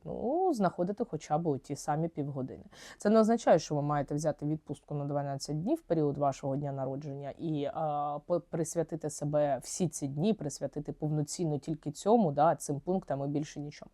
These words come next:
Це скоріше рекомендації, а, а, які, м, які ми можемо втиснути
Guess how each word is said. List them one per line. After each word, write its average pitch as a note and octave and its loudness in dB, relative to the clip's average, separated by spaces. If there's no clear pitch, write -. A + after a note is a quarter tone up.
Це C#4+ 4
скоріше B3+ 4
рекомендації, F3+ 2
а, D#3 2
а, D#3+ 6
які, E3+ 2
м, F3+ 2
які F#3 2
ми G3+ 8
можемо D3+ 2
втиснути C#3+ -6